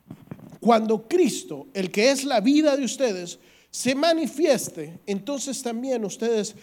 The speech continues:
serán manifestados con Él en gloria". Dice la palabra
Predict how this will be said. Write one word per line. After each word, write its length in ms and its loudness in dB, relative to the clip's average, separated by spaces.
serán 400 0
manifestados 1000 -6
con 280 -4
Él 320 -6
en 180 -10
gloria". 600 -10
Dice 180 0
la 160 -2
palabra 680 0